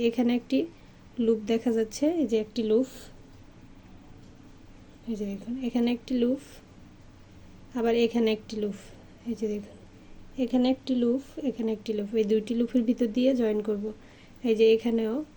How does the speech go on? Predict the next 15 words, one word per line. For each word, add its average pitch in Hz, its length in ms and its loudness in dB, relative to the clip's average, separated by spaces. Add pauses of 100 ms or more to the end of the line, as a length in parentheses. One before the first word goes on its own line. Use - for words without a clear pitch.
(200)
সেমভাবে, 220 500 2 (120)
যে 226 120 4
এখানে 214 240 -2
একটি - 220 -14
লুপ, 233 120 2 (140)
এখানে 214 240 -4
একটি 214 240 -6
লুপ, 208 180 -4 (640)
এরকম 226 260 2 (120)
করে 220 200 4 (420)
দুইটি 226 320 2
লুপ 226 140 2 (120)
থাকবে 208 260 -2 (100)
দুই 214 200 2
দিকে। 214 240 -2